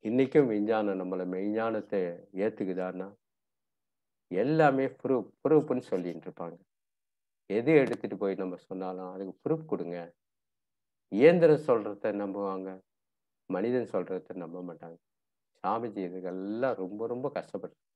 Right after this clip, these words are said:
அதுக்காக தான் விஞ்ஞானபூர்வமாக நிரூபிப்போம் சொல்லி அனைத்துமே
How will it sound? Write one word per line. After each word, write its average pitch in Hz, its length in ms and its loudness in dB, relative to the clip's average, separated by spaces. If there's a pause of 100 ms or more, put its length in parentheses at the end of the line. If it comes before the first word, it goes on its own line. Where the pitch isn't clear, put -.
(1300)
அதுக்காக 98 440 -2
தான் 98 200 -2 (560)
விஞ்ஞானபூர்வமாக 135 1200 2
நிரூபிப்போம் 113 760 0
சொல்லி 107 380 -2
அனைத்துமே 117 880 -4